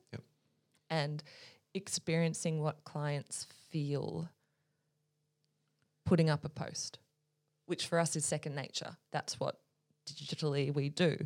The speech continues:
Speaker 1: Yep.
Speaker 2: Um, some people can spend hours getting the right content and the right post, and so that's been quite eye-open-, uh,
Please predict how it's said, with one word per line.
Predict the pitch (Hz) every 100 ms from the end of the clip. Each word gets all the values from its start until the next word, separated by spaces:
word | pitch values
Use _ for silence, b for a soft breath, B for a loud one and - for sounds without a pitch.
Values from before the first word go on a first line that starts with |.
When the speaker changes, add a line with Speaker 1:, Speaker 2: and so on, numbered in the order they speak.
| -
Speaker 1:
Yep. | B B B -
Speaker 2:
Um, | 147 151 143 151 156 - _ _ _ _ _ _ _
some | - - 143 151
people | 185 190
can | 202
spend | 185 202 -
hours | 180 240 175 - - _ _ _ _ _ _ -
getting | 160 160
the | 156
right | 156 156
content | - 160 156 156
and | 151
the |
right | 156 151 -
post, | 160 160 -
and | 156 147
so | 151 147 151 B B B -
that's | 165 -
been | 151 143
quite | - -
eye-open-, | 139 139 143 - - -
uh, | -